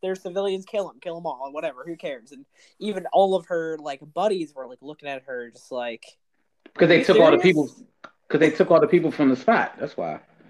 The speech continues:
Speaker 1: Oh, I know,
Speaker 2: And
Speaker 1: but even, even her friends weren't on board with, like, the murder. Like, she had to repeat herself twice for them to be like, "Oh, okay, all right."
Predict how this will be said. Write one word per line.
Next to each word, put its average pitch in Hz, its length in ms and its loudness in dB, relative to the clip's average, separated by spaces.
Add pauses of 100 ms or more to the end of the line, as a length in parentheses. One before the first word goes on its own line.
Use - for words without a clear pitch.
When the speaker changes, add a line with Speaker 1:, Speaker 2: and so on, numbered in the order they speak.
(140)
Speaker 1:
Oh, 202 120 0
I 220 80 0
know, 285 180 4
Speaker 2:
And 254 100 6
Speaker 1:
but 254 120 0
even, 240 360 -6
even 269 180 -8
her 202 140 -8
friends 302 340 -6
weren't 202 220 -8
on 180 160 -8
board 214 340 -6
with, 180 160 -20
like, 170 200 -8
the 165 80 -14
murder. 170 680 -10 (500)
Like, 156 220 -8
she 214 220 -6
had 208 260 -2
to 175 120 -8
repeat 208 360 -10
herself 196 400 -8
twice 233 500 -4
for 175 160 -12
them 160 220 -14
to 156 80 -20
be 147 120 -14
like, 127 160 -16
"Oh, 190 420 -8
okay, 208 520 -8
all 180 140 -8
right." 165 340 -8